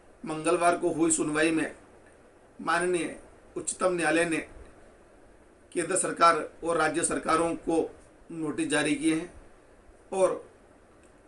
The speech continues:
उस जनहित याचिका में हमारे द्वारा ये सवाल उठाए गए हैं कि ऑक्सीजन की सप्लाई स्टेटों में प्रॉपर नहीं हो रही है, जिलों तक प्रॉपर नहीं हो रही है और ऑक्सीजन के साथ ही जीवन रक्षक दवाइयों का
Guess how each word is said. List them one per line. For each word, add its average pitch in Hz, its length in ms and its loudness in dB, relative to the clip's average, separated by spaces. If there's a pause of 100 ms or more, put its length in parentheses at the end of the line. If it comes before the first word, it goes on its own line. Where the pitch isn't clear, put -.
(100)
उस 214 340 0
जनहित 180 360 0
याचिका 180 420 4
में 165 180 0
हमारे 165 380 4
द्वारा 165 280 6
ये 160 160 4
सवाल 156 320 2
उठाए 151 280 0
गए 151 120 2
हैं 147 180 -4 (460)
कि 175 120 -4
ऑक्सीजन 185 500 2
की 180 120 0
सप्लाई 160 440 2 (640)
स्टेटों 175 440 0
में 165 120 -4 (640)
प्रॉपर 160 380 -2
नहीं 160 200 0
हो 156 100 2
रही 165 200 4
है, 175 100 2 (800)
जिलों 175 260 2
तक 175 200 -2
प्रॉपर 156 340 2
नहीं 175 140 4
हो 165 100 2
रही 175 180 4
है 180 120 -2 (560)
और 196 300 -2 (420)
ऑक्सीजन 190 600 0 (180)
के 185 100 0
साथ 180 240 4
ही 175 220 2 (800)
जीवन 180 400 0
रक्षक - 440 0
दवाइयों 165 420 2
का 170 240 0